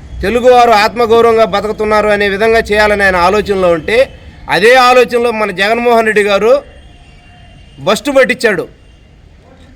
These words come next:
ప్రతి ప్రసాదం అంటే లడ్డు తయారీ కేంద్రంలో మనోళ్ళు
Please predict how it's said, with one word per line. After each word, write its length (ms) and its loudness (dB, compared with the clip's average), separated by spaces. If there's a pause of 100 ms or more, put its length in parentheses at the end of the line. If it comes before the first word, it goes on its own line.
ప్రతి 300 -4
ప్రసాదం 600 0 (180)
అంటే 240 -2
లడ్డు 340 0
తయారీ 420 2
కేంద్రంలో 760 -4 (920)
మనోళ్ళు 680 4